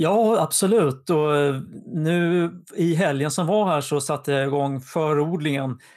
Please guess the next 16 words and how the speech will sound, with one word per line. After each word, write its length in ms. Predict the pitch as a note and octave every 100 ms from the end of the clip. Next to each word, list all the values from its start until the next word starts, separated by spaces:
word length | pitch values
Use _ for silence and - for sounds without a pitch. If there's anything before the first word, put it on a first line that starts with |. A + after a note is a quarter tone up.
| - _ _ _ _
Och 300 | C#3+ C3+ _ - -
det 80 |
blir 180 | C#3 F3
ju 420 | F#3 E3 D#3 C#3 C3
som 200 | - D#3+
vanligt 300 | E3 D3 D3+
mycket 260 | F3 E3
grönkål 800 | C#3 D#3 D#3 C3+ - D3 F3+ F3+
och 160 | F3 D#3+ -
det 160 | - C#3+
blir, 520 | B2+ C#3 C3+ C3+ C3
eh, 260 | C3+ C3+ C#3+
lite 220 | C#3+ D3
pumpa 600 | C3+ F#3 F3 C3+ - D#3
och 120 | D#3+
lite 800 | D#3 D3+ _ D#3 D3 C#3+ C#3